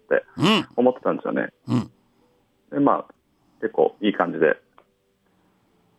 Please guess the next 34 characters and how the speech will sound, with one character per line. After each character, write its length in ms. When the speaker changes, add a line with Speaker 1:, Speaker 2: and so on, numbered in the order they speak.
Speaker 1:
来 60
て 80
る 100
ん 80
で。 160
Speaker 2:
や 120
っ 60
ぱ 100
り 120
い 20
い 60
で 80
す 60
か？ 180
Speaker 1:
い 40
い 320
で 160
す 60
ね。 60
や 60
っ 40
ぱ 100
Speaker 2:
本 240
人 160
は 120
な、 120
Speaker 1:
い 40
い 20
シ 80
ョ 60
ッ 20
ト、 440
は 60
い。 100